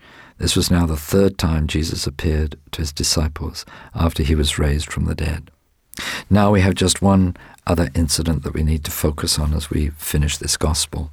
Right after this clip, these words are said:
People often say that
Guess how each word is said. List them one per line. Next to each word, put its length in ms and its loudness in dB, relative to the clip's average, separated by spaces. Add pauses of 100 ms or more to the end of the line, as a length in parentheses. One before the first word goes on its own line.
(1300)
People 520 4
often 460 2
say 560 2 (520)
that 540 0